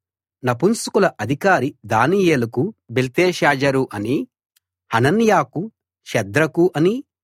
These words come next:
మిషాయేలుకు మేషాకు అని, అజర్యాకు అబేద్నెగో అని పేర్లు మార్చాడు. రాజు తినే ఆహారం, తాగే ద్రాక్షారసం పుచ్చుకుని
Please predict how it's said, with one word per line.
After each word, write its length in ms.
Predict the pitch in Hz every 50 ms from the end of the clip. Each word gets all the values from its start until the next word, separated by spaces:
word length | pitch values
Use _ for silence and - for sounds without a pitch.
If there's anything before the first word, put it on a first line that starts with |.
| _ _ _ _ _ _ _ _ _ -
మిషాయేలుకు 920 | 123 127 - 196 196 208 226 226 202 190 170 156 147 - 139 143 190 226 - _ _ _ _ _ _ _ _ 104
మేషాకు 680 | 110 110 120 123 - 160 156 151 151 - 165 175 - - -
అని, 280 | 139 160 190 247 277 - _ _ _ _ _ _ _ _ _ -
అజర్యాకు 840 | 113 113 101 139 170 208 233 233 220 202 160 - - 165 202 233 - _ _ _ _ _ _ _ _ -
అబేద్నెగో 680 | 117 117 127 165 170 170 190 202 185 170 196 202 202 - -
అని 300 | - 165 226 277 294 - _ _ _ _ _ _ _ _ -
పేర్లు 320 | 131 151 170 180 208 208
మార్చాడు. 600 | 190 165 135 120 - - - 117 113 110 95 - _ _ _ _ _ _ _ _ _ _ -
రాజు 260 | 123 139 170 - 226
తినే 340 | 202 - - 160 147 156 160
ఆహారం, 760 | - - 107 101 92 87 104 104 107 113 113 147 196 240 233 _ _ _ _ _ _ _ _ _ _ _ -
తాగే 340 | 143 156 196 208 208 233 214
ద్రాక్షారసం 840 | - - - 120 117 117 - - 156 151 143 147 139 - 160 156 143
పుచ్చుకుని 640 | 120 - 117 - - - 123 - 131 131 165 240